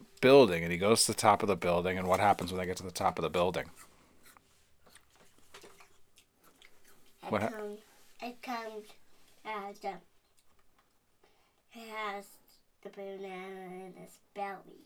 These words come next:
Speaker 1: That's right. It turns out that Titano has eaten the bananas, right? So he can't return them 'cause he's eaten them already, and he just has the banana peels, and he burps really loud, right?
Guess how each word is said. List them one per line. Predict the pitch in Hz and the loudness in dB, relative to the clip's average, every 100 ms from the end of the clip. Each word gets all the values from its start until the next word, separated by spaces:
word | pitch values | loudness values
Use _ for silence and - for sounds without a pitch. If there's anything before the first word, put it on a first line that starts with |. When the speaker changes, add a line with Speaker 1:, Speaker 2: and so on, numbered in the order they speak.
| - | 0
Speaker 1:
That's | - - 92 | 0 2 2
right. | 80 78 | 2 0
It | - | -4
turns | 131 127 120 | 0 2 6
out | 110 101 | 4 4
that | 107 104 | -2 -10
Titano | - 101 - 107 95 | -6 -6 -2 -2 -2
has | 85 - | -6 -6
eaten | 175 185 139 92 | -8 -6 -4 -4
the | |
bananas, | 82 82 73 67 55 - - - | -2 -2 -2 -4 -6 -8 -10 -2
right? | 82 95 - - - - - - | 2 2 0 -16 -20 -20 -14 -6
So | 95 | -6
he | |
can't | 90 120 - | -2 0 0
return | 95 - 78 69 | -2 -4 -4 -4
them | 67 78 - - - - - | -10 -12 -18 -20 -20 -20 -16
'cause | - 90 | -12 -8
he's | 82 | -6
eaten | 67 - | -6 -8
them | 69 69 | -6 -4
already, | - - 73 | -2 -4 -6
and | 76 | -10
he | 78 | -8
just | 82 - | -6 -2
has | 90 78 | -2 -2
the | - | -4
banana | 87 78 76 - | -4 -4 -4 -4
peels, | - 117 110 101 - - - - - - - - | 4 6 6 4 -6 -12 -20 -20 -20 -20 -12 -6
and | 101 | -4
he | - - | -4 2
burps | 92 80 - - - | 4 4 0 -4 -2
really | 85 78 | -2 -2
loud, | 78 73 71 67 | 2 2 2 0
right? | 71 82 | -2 -2